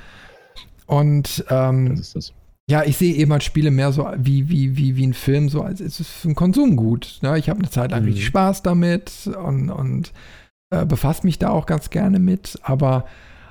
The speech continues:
Speaker 1: ähm, ich find's auch, äh, genial, wenn dann irgendeiner Bilder zeigt von seiner privaten Spielesammlung und die schon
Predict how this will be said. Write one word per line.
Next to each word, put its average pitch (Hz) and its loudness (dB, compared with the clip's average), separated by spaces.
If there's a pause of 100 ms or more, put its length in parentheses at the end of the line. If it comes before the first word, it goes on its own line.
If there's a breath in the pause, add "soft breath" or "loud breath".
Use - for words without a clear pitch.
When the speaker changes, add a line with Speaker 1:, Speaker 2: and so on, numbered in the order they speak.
Speaker 1:
ähm, 131 2
ich - -4
find's 190 4
auch, - -2
äh, 190 -2 (160)
genial, 156 4
wenn 151 4
dann 151 2
irgendeiner 151 2
Bilder 143 4
zeigt 156 0
von 147 2
seiner 143 2
privaten 135 2
Spielesammlung 143 4
und 139 0
die 143 2
schon 135 0